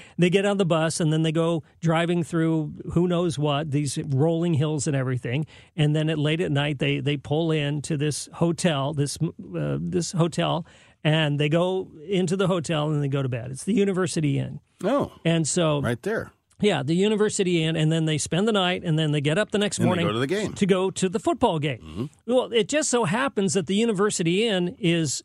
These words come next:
Speaker 1: eight miles away from Washington, from the football stadium,
Speaker 2: Yeah.
Speaker 1: Washington State football stadium. And what they would do is they would get up, and they would step outside, go out to the bus, look across the street at this big, uh,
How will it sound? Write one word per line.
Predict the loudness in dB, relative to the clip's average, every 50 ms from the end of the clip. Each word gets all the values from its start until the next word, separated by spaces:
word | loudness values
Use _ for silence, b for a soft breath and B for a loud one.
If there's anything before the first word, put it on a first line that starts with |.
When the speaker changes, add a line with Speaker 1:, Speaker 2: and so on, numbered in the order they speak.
| _ _ -2 -2
Speaker 1:
eight | -2 0 0
miles | -2 0 0 0 -2 -2 -2
away | 0 0 0 0 0
from | -2 -2 0
Washington, | 0 0 -2 -2 -4 -4 -6
from | -6 -2 0 2 2
the | 2
football | 2 0 -2 -2 -2 -4 -4
stadium, | -4 -4 -4 -4 -2 -2 0 2
Speaker 2:
Yeah. | 2 2
Speaker 1:
Washington | 2 0 -2 -4 -4 -4 -4 -6
State | -4 -2 -2 -2
football | 0 -2 -2 -2 -2 -6 -6
stadium. | -4 -6 -6 -6 -6 -8 B B B B B B
And | 2 2 4
what | 4 2 2 2
they | 2 2
would | 2 0 0 2
do | 2 2 2 4 2
is | 0 0 0
they | -2 -2
would | 0 0 -2 0
get | 0 0 0 2 2
up, | 2 2 2 0 -2 -4 _ _ _ _ _ _ _ _ _
and | 0 2 2 2 2
they | 2
would | 0 0 0 -2
step | -4 -4 -2 -2 -2 0
outside, | 0 -2 -2 -2 0 0 0 0 0 0
go | 0 0
out | 0 -2 -2
to | -4 -4
the | -4 -2
bus, | -2 0 0 -2 -4 -6 -10 b b b b b
look | 2 4 4 4 2 -2 -8
across | -8 -8 -8 -6 -2 0 2 2 2 0 -4 -6
the | -4 -4 -6
street | -4 -4 -6 -2 0 0 0 0 -2 -6 _ _ _ _ _ _ _ _ _ _ _ _ _ _ _ _ -2
at | 0 0 2
this | 2 0 0 0
big, | 0 2 2 2 2 -2 -8 -10 -12 _ -20 -20 -20 -20 -20 _ _ _ _ _ _ _ -4 -2 0
uh, | 0 0 0 -2